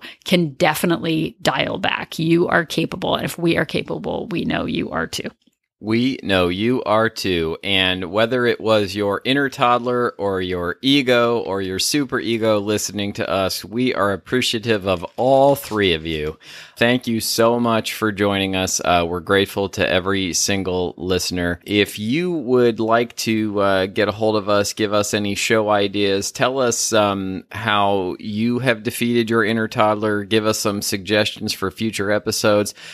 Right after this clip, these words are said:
Speaker 2: you can reach us at our email address. We only look thin at gmail dot com, and, uh, we will respond.
Speaker 1: Yeah, we are on the social medias, on Instagram, Twitter, and Facebook at We Only Look Thin.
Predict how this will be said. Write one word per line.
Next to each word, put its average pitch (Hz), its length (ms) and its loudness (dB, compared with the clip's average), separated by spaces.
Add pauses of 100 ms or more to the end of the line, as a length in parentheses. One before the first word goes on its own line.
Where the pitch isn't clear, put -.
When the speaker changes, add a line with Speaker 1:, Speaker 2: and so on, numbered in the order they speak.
(160)
Speaker 2:
you 131 120 2
can 127 200 0
reach 113 280 -2
us 110 380 0
at 101 260 2
our 90 300 2
email 117 380 4
address. 95 520 0
We 95 200 -4
only 113 340 2
look 98 240 -2
thin 117 500 0
at - 280 -2
gmail 98 640 0
dot 90 280 0
com, 131 460 -2
and, 80 400 0
uh, 80 340 2
we 95 220 -2
will 95 260 2
respond. 110 640 -2
Speaker 1:
Yeah, 339 200 -2
we 262 180 2
are 226 220 4
on 196 180 2
the 185 140 -2
social 196 480 -4
medias, 180 800 -2 (240)
on 139 240 -4
Instagram, 185 560 0
Twitter, 175 540 -2 (100)
and 160 360 2
Facebook 254 600 0
at 175 200 0
We 160 220 -4
Only 156 280 -6
Look - 200 -12
Thin. 220 400 0